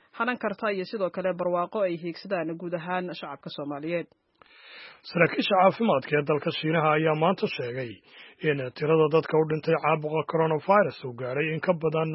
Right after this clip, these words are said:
Speaker 2: kun iyo boqol qof. Guddida caafimaadka ee heer qaran ee waddankaasi Shiinaha ayaa tirada ay shaaciyeen ay ku jiraan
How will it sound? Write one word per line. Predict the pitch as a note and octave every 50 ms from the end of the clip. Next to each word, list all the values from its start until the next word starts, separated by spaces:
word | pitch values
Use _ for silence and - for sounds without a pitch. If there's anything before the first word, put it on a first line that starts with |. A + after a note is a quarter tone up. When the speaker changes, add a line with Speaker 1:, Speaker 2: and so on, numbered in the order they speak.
| D#3 D#3+ -
Speaker 2:
kun | - - A#3 A#3
iyo | A3+ G#3
boqol | E3 D3 C3+ C#3 C#3 -
qof. | - C3+ A#2+ - - - - _ _ _ _ _ - - - - - - - - _
Guddida | - D#3 C3+ C#3+ C3+ C3+
caafimaadka | B2 C3 C3+ - - D3+ D#3 D3+ D3+ C#3+ - D#3
ee | D3+ C3+
heer | C#3+ D3+ D3+ C#3+
qaran | - D#3+ D#3 D3+ D3
ee | D#3 D3+
waddankaasi | D3+ D3 D3 C#3 - D3+ D3+ - F3+ -
Shiinaha | - - D#3+ E3+ G3 F#3 A#2+ A#2 A#2+
ayaa | A#2+ C3 C#3 C#3 C3
tirada | - - D3+ D#3 D#3 D#3 D3
ay | D3 C#3+
shaaciyeen | - - D#3+ C#3+ C#3+ C#3+ D3+ D#3 D#3+ D#3+ D#3 D#3 D#3 D3+ D3+ D3 - - - - - - - -
ay | F#3 F3+ E3+
ku | - C4 -
jiraan | - - C#3+ B2 B2+ C3 C3+ C3+ C3